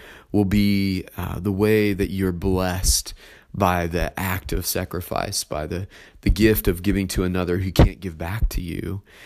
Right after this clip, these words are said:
And I love what Jesus says at the end of verse fourteen, "Although they cannot repay you, you will be repaid at the resurrection of the righteous." And so sacrificing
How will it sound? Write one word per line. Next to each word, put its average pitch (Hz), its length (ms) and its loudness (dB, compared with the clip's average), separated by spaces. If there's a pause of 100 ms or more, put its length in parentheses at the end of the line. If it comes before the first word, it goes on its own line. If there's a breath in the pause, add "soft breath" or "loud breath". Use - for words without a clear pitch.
(300 loud breath)
And 92 160 0
I 92 100 2
love 110 360 2
what 120 160 4
Jesus 98 400 0
says 87 460 0
at 87 100 -6
the - 100 -2
end 95 300 -2
of 95 140 -2
verse 87 260 -4
fourteen, 90 720 -4
"Although 92 400 0
they 107 160 0
cannot 110 420 -4
repay 113 360 -2
you, 80 260 -2
you 87 220 -2
will 90 100 -2
be 85 160 -8
repaid 87 760 -4 (400 loud breath)
at - 100 -4
the - 100 6
resurrection 87 1000 0 (460 loud breath)
of 87 80 -6
the 85 100 0
righteous." 85 840 -2 (760 loud breath)
And 92 240 -2
so 95 640 2
sacrificing 107 1500 0